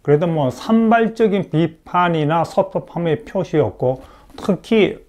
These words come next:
이유, 유로피안 유니온 차-, 차원에서 공식적으로,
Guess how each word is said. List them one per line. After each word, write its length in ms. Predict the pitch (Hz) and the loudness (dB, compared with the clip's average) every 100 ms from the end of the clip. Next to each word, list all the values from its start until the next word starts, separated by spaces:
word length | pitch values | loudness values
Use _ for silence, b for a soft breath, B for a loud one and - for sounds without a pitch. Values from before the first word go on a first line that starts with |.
| - | 0
이유, 580 | 202 233 185 180 135 151 | 4 4 6 4 2 2
유로피안 580 | 156 190 - - 196 170 | 4 4 2 0 0 2
유니온 460 | 165 196 202 190 | 2 4 4 2
차-, 500 | - - 190 185 190 - | -2 -4 0 0 -2 -8
차원에서 720 | - 220 220 185 143 190 190 B B B | -4 2 2 4 0 0 -2 B B B
공식적으로, 1200 | - 170 208 233 226 - 208 190 160 170 202 214 | 0 4 4 4 -2 -2 0 2 2 2 4 2